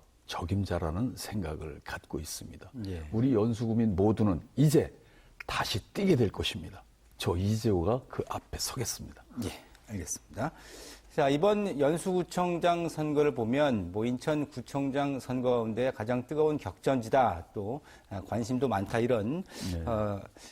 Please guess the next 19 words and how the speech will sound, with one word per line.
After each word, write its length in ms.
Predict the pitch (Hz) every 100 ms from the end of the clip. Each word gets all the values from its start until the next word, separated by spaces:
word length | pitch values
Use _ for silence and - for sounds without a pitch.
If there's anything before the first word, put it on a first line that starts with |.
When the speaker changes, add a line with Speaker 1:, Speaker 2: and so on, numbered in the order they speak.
| - _ _ -
Speaker 2:
주변의 320 | - 135 131
평가가 320 | 156 147 143
많은데요. 640 | 107 95 90 90 156 226 - - - _ _ -
어, 240 | - 92
무엇보다도 720 | 104 143 160 156 139 151 120 104
지금 500 | - 143 139 123 101
고남석 680 | 135 151 156 147 160 143 160
현 160 | 147
구청장과의 880 | 135 127 - 139 127 120 110 127 143
세 180 | - 135
번째 280 | 143 127 139
맞대결 540 | 107 - 123 123 117 - - - -
때문이잖아요. 840 | 143 147 127 123 120 104 135 123 101
네, 260 | - 104 113
Speaker 1:
<laughs> 160 | - -
Speaker 2:
한 160 | - 160
번씩 320 | 175 - 156
승리를 400 | - 165 147 123
이렇게 340 | 120 120 113